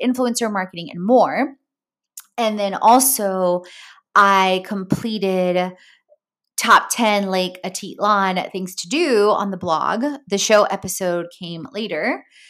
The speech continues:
Uh, a one-week series on the blog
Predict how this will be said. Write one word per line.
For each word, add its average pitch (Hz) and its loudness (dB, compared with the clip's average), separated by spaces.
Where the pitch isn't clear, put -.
Uh, 185 2
a 202 2
one-week 220 0
series 190 -6
on 202 -2
the 190 -6
blog 175 -2